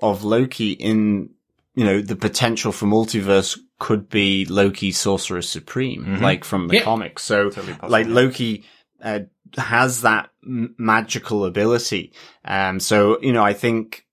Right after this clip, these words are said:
Speaker 1: this makes sense to me that this,
Speaker 2: Yeah.
Speaker 1: the variant Loki here would be using this, this magic, um, i-, i-, in a way,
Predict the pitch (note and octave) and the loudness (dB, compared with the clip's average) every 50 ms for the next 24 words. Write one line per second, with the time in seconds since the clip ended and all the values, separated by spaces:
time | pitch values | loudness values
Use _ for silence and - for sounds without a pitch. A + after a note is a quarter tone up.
0 | _ _ _ _ _ _ _ _ G#2+ G#2 B2+ B2+ - - B2+ A2+ G#2 - - - | _ _ _ _ _ _ _ _ -6 -2 -2 -2 0 0 0 0 0 0 -2 -2
1 | - - A#2+ B2 A2 F2+ - - - G#2+ G2+ G2 G2 G2 F#2+ F2+ G2+ G2+ - - | 0 2 2 2 2 0 -4 -4 -2 -2 -2 0 0 0 -2 -2 -4 -6 -4 -4
2 | G2 F#2+ A#2+ - - - - - F#2+ F#2+ G#2+ G#2+ A2 A2 A2 G#2+ G2 - F#2+ G2 | -4 -4 -4 -6 -8 -12 -12 -8 0 2 4 6 6 6 4 4 0 -2 -2 -2
3 | G2 F#2+ - - F#2+ F2 E2+ A2 A2+ A#2 A2 G2+ F#2+ - - - - - - A2 | -2 -2 -2 -6 -8 -6 -2 0 2 4 4 2 2 0 -6 -14 -20 -12 -4 0
4 | G#2+ G#2+ G#2+ F#2+ - - A2+ G#2 G#2 G2+ F#2+ F#2+ - - - _ _ G#2 G#2 G#2+ | 0 2 0 0 0 0 0 2 2 0 -2 -4 -8 -14 -20 _ _ -2 0 2
5 | A2+ A2 G2 - G#2 G#2 G2 F#2+ F#2+ F2 D#2 - G2+ G2 F#2+ - - - G#2 F2+ | 2 2 2 2 2 2 2 0 -2 -6 -4 -2 -2 -2 -2 -4 -6 -6 -4 -4
6 | - - F#2+ F#2+ G2+ G2 G2+ G2+ G2 - G2+ E2+ - - _ - - - G#2 G2 | -2 -2 0 0 2 2 2 0 0 -2 -2 -2 -2 -2 _ -14 -12 -6 -4 -2
7 | F#2 F#2 F2+ F2 F2 F2 F2 - - G2 G2+ G2+ - G#2+ G2+ G2+ G#2 - G#2+ G2 | -2 -2 -2 -4 -6 -6 -8 -8 -6 -6 -6 -4 -4 -2 -2 -2 -2 -2 -2 -2
8 | G2 F2+ F2+ F2+ F#2+ G2 G2+ F#2+ F2+ F2 E2+ E2+ | -2 -2 0 2 2 4 4 4 2 0 -2 -6